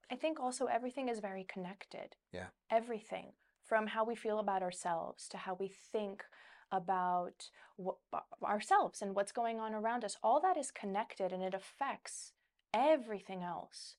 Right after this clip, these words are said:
Speaker 2: Mm-hmm.
Speaker 1: So.
Speaker 2: Do you have a coach?
Speaker 1: I don't, but I have some amazing mentors I look up to and
Speaker 2: Okay.
Speaker 1: go to.
Speaker 2: And are you able to talk to them about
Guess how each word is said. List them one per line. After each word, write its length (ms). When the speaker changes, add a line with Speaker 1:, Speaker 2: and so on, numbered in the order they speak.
Speaker 2:
Mm-hmm. 240
Speaker 1:
So. 540
Speaker 2:
Do 80
you 60
have 80
a 20
coach? 440
Speaker 1:
I 200
don't, 480
but 120
I 80
have 540
some 200
amazing 480
mentors 380
I 80
look 200
up 180
to 220
and 140
Speaker 2:
Okay. 60
Speaker 1:
go 220
to. 200
Speaker 2:
And 180
are 100
you 200
able 200
to 80
talk 300
to 80
them 220
about 300